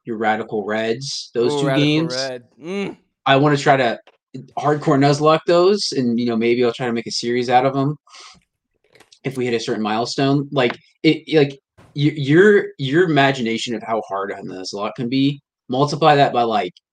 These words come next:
Speaker 1: a hundred. That's how hard those games are, from what I've seen.
Speaker 2: Yeah.
Speaker 1: I, and I'm super big into watching people play, like, those games and Nuzlocke and stuff like that. It's just a really,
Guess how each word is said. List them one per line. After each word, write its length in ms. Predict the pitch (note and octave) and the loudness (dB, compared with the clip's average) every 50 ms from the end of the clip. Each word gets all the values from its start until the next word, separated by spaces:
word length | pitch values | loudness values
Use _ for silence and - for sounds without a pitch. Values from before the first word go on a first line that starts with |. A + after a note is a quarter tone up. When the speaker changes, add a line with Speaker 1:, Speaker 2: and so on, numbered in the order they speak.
| _ _ _ _ _ _ _ _ _ _ _ _ _ _ _ _ _ - | _ _ _ _ _ _ _ _ _ _ _ _ _ _ _ _ _ -6
Speaker 1:
a 80 | - | -6
hundred. 440 | - A2 A2+ G#2+ G#2 - - F#2+ F2+ - _ | -4 -2 -4 -4 -4 -6 -8 -10 -10 -8 _
That's 200 | - A#2 G#2+ - | -4 -4 -4 -4
how 80 | - G#2 G2 | -6 -8 -6
hard 200 | G2 G2+ G2 F2 | -6 -8 -10 -10
those 140 | D#2 - - | -12 -14 -14
games 260 | - D#2 F2+ - - | -14 -14 -14 -14 -14
are, 220 | - - - - - - | -12 -12 -14 -12 -6 -2
from 100 | C#3 C#3 | 2 4
what 160 | D3 D#3 D3 | 4 4 4
I've 140 | B2+ G#2+ - | 2 0 -2
seen. 360 | - - A2 G2 F#2 F2+ F#2 - _ _ | -6 -6 -6 -6 -6 -8 -12 -16 _ _
Speaker 2:
Yeah. 160 | - C3+ C3 C#3+ | -8 -2 2 2
Speaker 1:
I, 60 | D#3 | 2
and 200 | - C#3+ D3+ D3+ | 2 2 2 2
I'm 160 | B2+ D3 F3 | 2 0 0
super 320 | E3 - A#3 G3+ E3+ D#3+ | 0 0 0 2 2 2
big 180 | C#3 D3 D3 C#3 | 4 6 6 6
into 160 | C3+ A#2+ A#2+ | 4 2 0
watching 360 | A2 G#2+ A2 A2 - - A#2 G#2+ | 0 0 0 0 0 -2 -6 -6
people 280 | - A#2 G#2+ A2 G#2 - | -6 -8 -8 -8 -8 -8
play, 160 | - G#2+ G#2 | -6 -6 -6
like, 180 | G2 G2 F#2 - | -6 -6 -8 -10
those 200 | - G2 F#2 - | -10 -10 -10 -10
games 420 | - F#2+ F#2 F#2 F#2 F#2 F2+ - | -12 -12 -10 -10 -10 -12 -12 -14
and 100 | F#2 F2+ F2 D#2+ _ _ _ _ _ _ - | -18 -20 -20 -20 _ _ _ _ _ _ -4
Nuzlocke 520 | A#2+ A2+ G2+ - A2 G2+ G2+ G2+ G#2 - - | -4 -2 -2 -4 -4 -2 -2 -2 -4 -4 -8
and 80 | G2 G2 | -10 -8
stuff 200 | - G#2+ G2+ - | -8 -8 -8 -8
like 160 | F#2 F#2 F#2 | -8 -10 -6
that. 180 | - F#2+ G2+ | -6 -4 -2
It's 140 | A#2 C#3+ C#3 | -2 -2 -2
just 160 | - F3 - | -4 -4 -4
a 60 | E3 C3 | -4 -4
really, 360 | A#2 A#2+ B2+ B2+ A#2 A2 | -4 -4 -2 -2 -2 -4